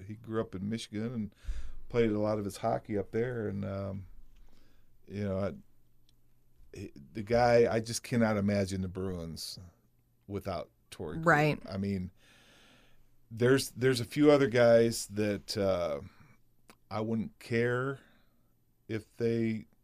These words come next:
Speaker 1: you know, got rid of or s-, or traded or they didn't sign, whatever.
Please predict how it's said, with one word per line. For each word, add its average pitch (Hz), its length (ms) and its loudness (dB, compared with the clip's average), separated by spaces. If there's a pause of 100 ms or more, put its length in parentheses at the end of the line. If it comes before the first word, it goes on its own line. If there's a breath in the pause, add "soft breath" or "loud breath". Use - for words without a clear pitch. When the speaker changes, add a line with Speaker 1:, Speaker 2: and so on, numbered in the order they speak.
(400)
Speaker 1:
you 98 120 -6
know, 95 180 -6
got 95 260 -6
rid 110 180 0
of 113 160 0
or 87 200 -6
s-, - 200 -14 (100)
or 92 340 -4 (140)
traded 127 520 0
or 69 260 -10 (420)
they 101 160 0 (220)
didn't 117 200 2
sign, 113 560 0
whatever. 113 540 -2